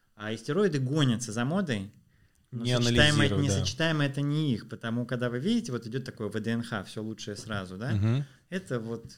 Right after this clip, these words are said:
Speaker 1: а ещё и яркое, блестящее, всё, как бы, вот это вот перед вами представитель. Но ошибочно полагать, что все они так выглядят. Нет, она может быть одета в какой-то серый вязаный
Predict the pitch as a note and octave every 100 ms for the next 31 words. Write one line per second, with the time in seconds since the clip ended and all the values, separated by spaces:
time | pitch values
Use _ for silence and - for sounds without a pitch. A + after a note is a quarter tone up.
0 | - A#2+ - B2+ G#2 A2 E3+ F#3+ A2+ G2+
1 | G#2 - C3 D3 D3+ - - - - F#2+
2 | - C3 - _ D3+ D3+ A2 G#2+ G#2+ G2+
3 | A#2 G#2+ G#2+ - A2 F#2+ - - - -
4 | _ C#3+ D3+ A2 G#2+ E3 D#3+ C3 A#2+ A#2+
5 | A#2+ D3+ D3+ C3+ - - B2 G2+ F#2+ A2
6 | - G2 - - C3 G#2 - C3 A3+ A3
7 | D#3 B2 B2+ A#2 A2 C#3 A#2+ A2 - B2+
8 | - - C3+ A#2+ G#2+ A#2 A2 G#2 G2